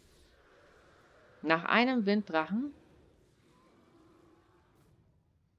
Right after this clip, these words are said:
habt ihr drei Prozent Movement Speed, nach zwei vier Komma fünf und nach drei sechs Prozent Movement Speed. Hier könnt ihr auch lesen,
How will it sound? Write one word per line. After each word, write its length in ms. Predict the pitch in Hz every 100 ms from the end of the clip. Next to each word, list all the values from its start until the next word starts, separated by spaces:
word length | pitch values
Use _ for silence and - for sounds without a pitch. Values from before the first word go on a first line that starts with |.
| _ _ -
habt 220 | - - 277
ihr 100 | 269
drei 440 | 190 247 262 262 _
Prozent 380 | - 202 196 190
Movement 380 | 185 190 185 -
Speed, 360 | - 175 175 _ _ -
nach 220 | 131 -
zwei 300 | - 151 135
vier 180 | - 131
Komma 240 | - 113
fünf 400 | 107 - 220 233 _ _ - -
und 220 | - 226 196
nach 220 | 143 - -
drei 420 | 107 117 147 - _ _ _ _
sechs 420 | - 120 135 - -
Prozent 440 | 127 - 110 110
Movement 440 | 113 - - -
Speed. 340 | - - - - _ _ _ _ _ _ _ _ _ _ _ _ _ _ -
Hier 180 | - 160
könnt 180 | 170
ihr 120 | 139 98
auch 140 | 127
lesen, 420 | 151 151 143 135